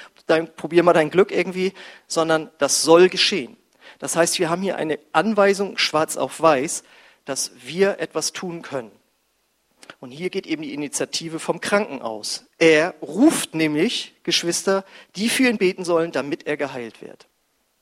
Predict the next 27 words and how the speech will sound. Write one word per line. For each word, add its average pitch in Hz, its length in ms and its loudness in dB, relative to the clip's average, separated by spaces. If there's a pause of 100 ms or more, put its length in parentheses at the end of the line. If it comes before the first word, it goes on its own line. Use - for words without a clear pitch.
(640)
Und 147 100 -12
jetzt 185 140 2
ist 233 100 -8
das 214 140 4
Problem, 202 800 2
dass - 180 -2
auch 170 200 2
oft - 240 -2
in 160 140 -8
Gemeinden 160 580 -2
jetzt 160 300 0
etwas 175 320 -2
verwechselt 180 680 0
wird. - 360 -10 (1400)
Hier 175 180 -2
steht 196 280 0
jetzt 175 200 -4
nämlich 151 300 -6
nicht, - 760 -4 (600)
"Und 139 160 -8
das 143 200 -2
Gebet 180 460 -4
der 175 160 2
Ältesten 165 680 -2 (880)
wird 143 180 -2
ihn 135 180 -8
heilen." 131 400 -4